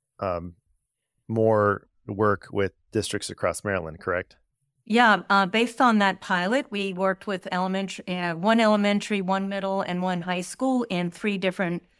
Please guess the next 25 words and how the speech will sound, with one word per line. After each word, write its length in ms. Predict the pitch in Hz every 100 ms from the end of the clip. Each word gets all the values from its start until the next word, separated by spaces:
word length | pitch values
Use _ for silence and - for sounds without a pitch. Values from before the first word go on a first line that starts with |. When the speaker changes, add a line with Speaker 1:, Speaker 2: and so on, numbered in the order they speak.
| _
Speaker 2:
Maryland 480 | 196 196 190 185 175
districts, 520 | 180 165 160 - -
a 80 | 151
small, 360 | - 190 180 180
medium, 540 | 175 170 165 160 160
and 320 | 160 160 160
very 220 | 147 180 170
large 340 | 160 156 -
district. 520 | 160 160 - - - _ _ _ _ _ _ 185
And 340 | 190 185 180
based 300 | 208 262 -
on 160 | 190 180
that, 240 | 170 170
we 140 | 185
then 220 | 180 190 190
wrote 200 | 185 170
a 40 |
grant 480 | 180 190 196 165 165
for 720 | - 190 185 175 170 165 165 -
the 120 | 170
State 260 | - 247 247
Department 380 | 226 196 175
of 100 | 170
Education 960 | 175 170 170 220 226 220 180 160 156 160
for, 440 | - 185 170 165